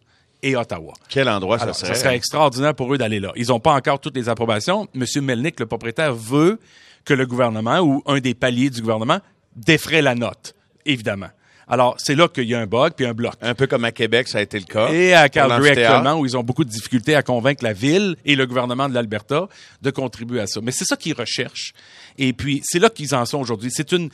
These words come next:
Speaker 1: semaine qui commence à être critique dans le sens que les sénateurs s'attendaient à avoir un peu de réaction, d'observation de la part de la ville. Ils en ont pas eu. Et il se fait tard. Ils connaissent une mauvaise saison.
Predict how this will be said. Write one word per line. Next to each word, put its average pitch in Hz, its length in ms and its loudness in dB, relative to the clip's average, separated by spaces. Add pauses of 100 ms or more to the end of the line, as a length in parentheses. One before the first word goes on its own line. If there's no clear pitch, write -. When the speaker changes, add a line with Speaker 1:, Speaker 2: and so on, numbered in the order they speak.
(120)
Speaker 1:
semaine 220 540 0
qui - 100 -18
commence 175 340 -4
à 156 40 -2
être 147 120 -6
critique 175 520 -4
dans 139 100 -2
le 131 60 -4
sens 180 260 -4
que 143 80 -4
les 131 100 -2
sénateurs 165 420 0
s'attendaient 151 420 -4
à 151 80 4
avoir 143 360 2 (360)
un 143 120 0
peu 170 180 4
de 123 280 2 (120)
réaction, 165 520 0
d'observation 139 580 -2
de 135 60 -4
la 117 80 2
part 131 180 0
de 117 60 -4
la 104 80 -2
ville. 180 320 -2 (320)
Ils 147 180 2
en 135 140 0
ont 123 80 0
pas 113 160 -2
eu. 160 240 -4 (360)
Et 147 300 2 (320)
il 165 280 -4
se 160 120 0
fait 127 160 0
tard. 160 400 0
Ils 196 180 0
connaissent 165 420 2
une 131 80 0
mauvaise 135 300 6
saison. 131 500 0